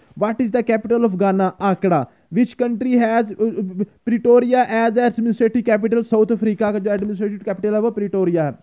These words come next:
ठीक है। Wh-, what is the currency of Turkey? लीरा। ये भी बड़ा इंपॉर्टेंट क्वेश्चन है, बड़ी बार, बार बार पूछता है। What is the currency of United Kingdom? Pound sterling। Wh-, where is the European Union Parliament located? ये भी बड़ा इंपॉर्टेंट है,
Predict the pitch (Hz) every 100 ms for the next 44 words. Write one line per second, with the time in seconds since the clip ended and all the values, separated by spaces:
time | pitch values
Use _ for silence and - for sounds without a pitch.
0 | - 208 220 214 _ _ - 190 - 190
1 | 226 254 220 254 - 233 240 240 247 233
2 | - 220 220 226 190 190 208 190 165 185
3 | 233 247 202 220 220 208 208 208 202 208
4 | 196 208 208 190 190 185 185 160 190 190
5 | 185 170 170 139 143 - _ _ 190 220
6 | 262 233 247 240 240 240 254 202 220 214
7 | 240 214 226 220 208 185 226 226 - 214
8 | 202 160 - _ - 160 220 175 165 202
9 | 247 262 220 254 226 220 - 247 226 240
10 | 247 233 214 233 233 233 220 226 208 220
11 | 220 226 214 214 208 208 196 202 190